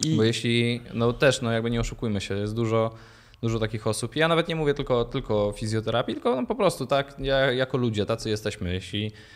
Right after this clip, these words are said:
Speaker 2: możemy pójść do jakiejś pracy i ktoś nam powie: "Słuchaj, mordo, masz tutaj młotek, gwoździe i wbijaj", nie? I ktoś może sobie przez trzydzieści lat nie zadać pytania w ogóle, po co to robi.
Speaker 1: Mhm.
Speaker 2: I wtedy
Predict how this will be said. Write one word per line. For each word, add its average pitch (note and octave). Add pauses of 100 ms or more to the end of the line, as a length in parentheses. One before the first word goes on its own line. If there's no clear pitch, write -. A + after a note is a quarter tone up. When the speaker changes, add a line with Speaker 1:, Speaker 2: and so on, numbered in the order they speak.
(320)
Speaker 2:
możemy B2
pójść B2+
do B2
jakiejś A#2+
pracy B2
i B2
ktoś -
nam A#2
powie: A#2
"Słuchaj, G#2+ (480)
mordo, A2+
masz G#2
tutaj G#2
młotek, A#2 (220)
gwoździe G#2+
i A2
wbijaj", G2+
nie? C#3+ (480)
I -
ktoś -
może B2+
sobie C3
przez -
trzydzieści D3+
lat C#4
nie A2+
zadać A2+
pytania A#2+
w B2
ogóle, B2+
po B2
co -
to A2+
robi. F#2+ (180)
Speaker 1:
Mhm. D3+ (300)
Speaker 2:
I F#3
wtedy A#3+